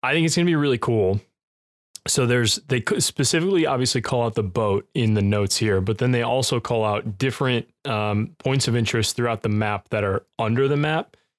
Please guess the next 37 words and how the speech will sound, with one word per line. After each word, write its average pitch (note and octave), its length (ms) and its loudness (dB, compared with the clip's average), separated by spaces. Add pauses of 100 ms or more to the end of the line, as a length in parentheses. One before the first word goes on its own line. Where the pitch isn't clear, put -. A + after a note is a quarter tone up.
(260)
And A2 600 0 (560)
I A#2+ 300 0
think - 680 -4 (340)
that's B2 360 -4
probably A#2 1000 0 (160)
gonna B2 160 2
be A2+ 140 2
more, A2 340 2
like, G2+ 180 -2
nuclear B2 460 0
silos C#3 580 0
that A2 140 -2
we've G#2+ 220 0
actually G#2 400 0
seen A2 460 0
throughout G#2 480 -2
the G#2 80 -2
map F#2+ 320 -4
so G#2 160 0
far G2+ 580 -2
up A2 180 -4
to - 120 -2
this G2+ 180 0
point. A#2+ 400 -2 (320)
Um, G#2 400 -2
I A#2+ 60 -4
mean, A2+ 140 0
the, A2+ 180 0
the A2 160 -2
whole D3+ 160 -2
bunker A2 340 0
system, G#2+ 680 -2
obviously A2+ 360 -2
the F#2+ 100 -2
train A#2+ 320 0
system, A2+ 400 -2
like, G#2+ 240 -6